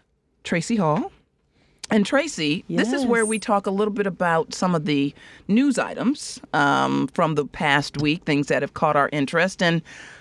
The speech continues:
Speaker 1: I thought, uh, you know, it made sense for us to talk about Claudine Gay,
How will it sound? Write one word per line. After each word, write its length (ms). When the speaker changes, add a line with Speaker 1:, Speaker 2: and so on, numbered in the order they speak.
Speaker 1:
I 60
thought, 540
uh, 260
you 100
know, 140
it 80
made 180
sense 240
for 100
us 100
to 60
talk 220
about 220
Claudine 420
Gay, 320